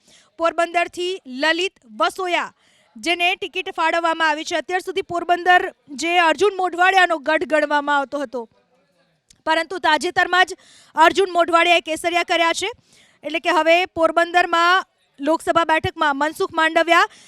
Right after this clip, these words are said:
અને લલિત વસોયા, આ બંને વચ્ચે જંગ જામશે.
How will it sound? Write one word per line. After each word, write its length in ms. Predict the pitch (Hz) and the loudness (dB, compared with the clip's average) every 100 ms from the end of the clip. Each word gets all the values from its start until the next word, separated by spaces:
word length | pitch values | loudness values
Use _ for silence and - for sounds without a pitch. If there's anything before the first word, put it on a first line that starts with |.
| _ | _
અને 420 | 311 311 339 339 - | -4 2 4 4 0
લલિત 480 | 285 311 330 403 330 | 0 2 2 0 -2
વસોયા, 560 | 269 311 - 370 349 285 | 0 0 0 0 2 0
આ 220 | 214 294 | 0 0
બંને 280 | 320 339 359 | 0 0 2
વચ્ચે 320 | 339 359 349 | 0 0 -2
જંગ 300 | 254 330 339 | 0 0 0
જામશે. 500 | 320 320 330 - | -2 -2 -2 -4